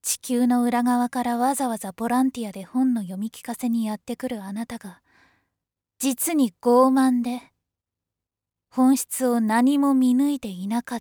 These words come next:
たことが。本の読み聞かせのボランティア。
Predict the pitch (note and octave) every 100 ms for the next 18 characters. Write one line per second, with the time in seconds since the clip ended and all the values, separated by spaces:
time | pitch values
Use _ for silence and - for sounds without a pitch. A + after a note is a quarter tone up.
0 | _ G3 - F3+ - G#3 F#3 - _ _
1 | _ _ _ _ _ _ _ _ _ _
2 | _ _ _ _ _ _ _ _ _ _
3 | _ _ _ _ _ _ _ _ _ _
4 | - C4 C#4 D4 A#3 E3+ E3 F3+ - -
5 | C4 - B3+ B3+ A#3 G3 G3 B3+ C#4+ C#4
6 | - F3 _